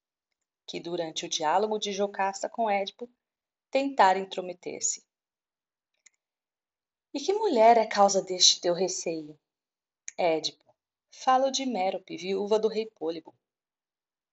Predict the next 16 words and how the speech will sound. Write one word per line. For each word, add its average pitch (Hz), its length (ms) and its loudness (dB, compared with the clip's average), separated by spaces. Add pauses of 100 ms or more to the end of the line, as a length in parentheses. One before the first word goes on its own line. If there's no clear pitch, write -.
(140)
Mensageiro: 160 720 -4 (640)
"Ela 165 200 -2
é 160 40 -6
capaz 180 340 2
de 196 60 -2
motivar 165 460 -2
os 190 80 -4
teus 196 200 -6
temores?" 180 640 -4 (840)
Édipo: 160 520 -4 (840)
"Há 170 160 -2
um 160 120 -6
oráculo 160 460 -2
terrível, 175 680 -4
estrangeiro." 151 720 -6 (1400)
Mensageiro: 156 720 -4